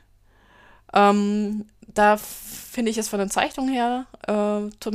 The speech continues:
total mega und von der Story, es geht halt, also ich kenne mich mit der japanischen Geschichte nicht, nicht so,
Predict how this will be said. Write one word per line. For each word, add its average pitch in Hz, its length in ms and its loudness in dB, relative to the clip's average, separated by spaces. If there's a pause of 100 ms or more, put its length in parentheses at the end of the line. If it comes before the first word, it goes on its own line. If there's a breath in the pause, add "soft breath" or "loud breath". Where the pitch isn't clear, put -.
total 214 340 -6
mega 226 400 -2
und 202 240 -2
von - 380 -10
der 196 80 -2
Story, 220 280 -2
es 202 140 -2
geht - 200 -6
halt, 196 320 0 (800 loud breath)
also 202 240 4
ich 180 140 0
kenne 233 140 4
mich 233 100 0
mit 233 100 0
der 220 80 6
japanischen 240 420 0
Geschichte 226 340 -4
nicht, 208 260 -2
nicht 214 240 -4
so, 208 320 -2